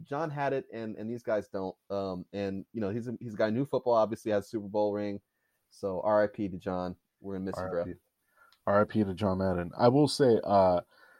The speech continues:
Speaker 2: Troy Aikman is, like, that substitute teacher who comes in on, like, short notice and reads everything off of the teacher's notes.
Speaker 1: Yeah, exactly. <laughs>
Speaker 2: But tries
Speaker 1: Exactly.
Speaker 2: and, like, tries to make it funny, but he just sounds really dumb.
Speaker 1: Yep.
Speaker 2: That's
Speaker 1: Troy
Speaker 2: Troy,
Speaker 1: gives you,
Speaker 2: that's
Speaker 1: Troy gives you a worksheet.
Speaker 2: <laughs>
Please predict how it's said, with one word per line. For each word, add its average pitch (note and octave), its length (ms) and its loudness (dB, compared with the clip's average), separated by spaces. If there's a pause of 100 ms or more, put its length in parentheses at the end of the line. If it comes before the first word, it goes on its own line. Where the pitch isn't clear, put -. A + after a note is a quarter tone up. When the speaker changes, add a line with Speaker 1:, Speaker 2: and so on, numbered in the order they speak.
(100)
Speaker 2:
Troy E3 220 10
Aikman C3 480 2
is, G#2+ 80 0
like, G2+ 160 2
that F#2+ 160 2
substitute A2 560 0
teacher G#2+ 580 -2
who F#2+ 120 -6
comes G2 320 -2
in F#2+ 180 0
on, F2+ 140 -4
like, F2 160 -10
short G2+ 260 -6
notice F#2+ 480 -4 (500)
and G#2 220 -2
reads A2+ 320 2
everything A#2 420 0
off G2 240 2
of G#2+ 80 -8 (200)
the G2 100 -2
teacher's G2 480 -4
notes. F#2 480 -4
Speaker 1:
Yeah, - 280 6
exactly. - 380 -4 (260)
<laughs> - 140 4
Speaker 2:
But B2 160 8
tries D3 340 8
Speaker 1:
Exactly. D3+ 160 -2
Speaker 2:
and, C3 80 2
like, A2+ 180 2
tries C3+ 260 4
to C#3 80 -4
make B2+ 220 -2
it A#2 100 -6
funny, A2+ 320 -2
but G#2 160 0
he G2+ 80 -2
just G#2+ 180 -6
sounds G2+ 300 -6
really F#2+ 300 -4
dumb. F2 340 -6 (480)
Speaker 1:
Yep. G#2+ 180 0
Speaker 2:
That's A2 160 -2
Speaker 1:
Troy - 180 2
Speaker 2:
Troy, D#3 40 0
Speaker 1:
gives D#3+ 160 0
you, D3 60 2
Speaker 2:
that's A#2+ 100 -2
Speaker 1:
Troy D3+ 160 -2
gives D3 180 -2
you C3 120 0
a - 20 -2
worksheet. G#2+ 400 -4 (680)
Speaker 2:
<laughs> - 80 -4